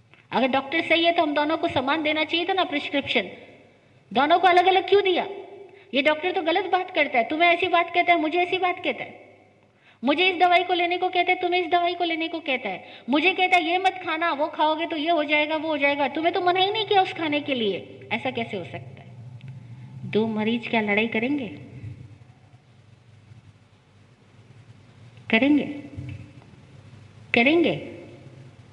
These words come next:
नहीं, नहीं करेंगे, पर हम तो करते हैं।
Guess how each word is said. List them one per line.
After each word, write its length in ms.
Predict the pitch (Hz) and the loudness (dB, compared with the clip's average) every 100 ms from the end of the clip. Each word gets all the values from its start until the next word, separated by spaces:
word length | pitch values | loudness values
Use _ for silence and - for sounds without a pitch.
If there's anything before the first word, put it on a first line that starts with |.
| - | -4
नहीं, 280 | 214 226 294 - - - - - - - - _ - - _ _ - - - - - - - - _ - 151 - - - | 2 4 2 -2 -12 -18 -20 -20 -20 -20 -20 _ -20 -20 _ _ -20 -20 -20 -20 -20 -20 -20 -20 _ -20 -20 -20 -20 -2
नहीं 180 | 214 285 | 2 4
करेंगे, 380 | 285 226 180 185 | 4 2 0 -6
पर 300 | - - 226 | -12 -6 -2
हम 180 | 220 214 | 0 0
तो 140 | 226 | 0
करते 300 | 226 220 - | 0 -2 -6
हैं। 220 | 233 - | -10 -12